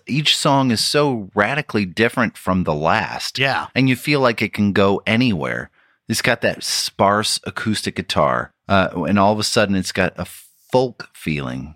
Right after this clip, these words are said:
Speaker 1: and s-, like, different than the feedback soaking from the previous song. Um, the band had requested that Where the Streets Have No Name was first on the track list, and
Speaker 2: Makes sense.
Speaker 1: Mothers of the Disappeared was last.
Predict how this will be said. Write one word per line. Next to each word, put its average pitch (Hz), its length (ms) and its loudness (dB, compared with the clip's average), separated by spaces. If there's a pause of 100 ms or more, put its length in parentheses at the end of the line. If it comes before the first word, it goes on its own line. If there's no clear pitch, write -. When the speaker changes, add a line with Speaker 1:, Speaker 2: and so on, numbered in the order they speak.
(140)
Speaker 1:
and 95 100 -2
s-, - 120 -4 (480)
like, 87 320 0
different 113 400 -2 (400)
than 95 140 4
the 87 80 2
feedback 98 560 0
soaking 95 480 0
from 104 180 0
the 110 80 0
previous 165 420 -2
song. 64 400 -4 (280)
Um, 90 400 2
the 104 100 -2
band 123 640 0 (220)
had 113 200 2
requested 101 760 0 (320)
that 85 460 0
Where 104 260 2
the 92 100 -4
Streets 117 300 -2
Have 98 220 2
No 87 160 2
Name 76 320 0
was 78 160 -2
first - 640 -2 (320)
on 87 140 0
the 82 60 2
track 73 360 0
list, - 300 -8 (180)
and 90 160 2
Speaker 2:
Makes 92 100 4
sense. 95 100 4
Speaker 1:
Mothers 101 300 2
of 90 120 -2
the 92 80 -4
Disappeared 78 560 -4
was 76 220 -4
last. - 640 -2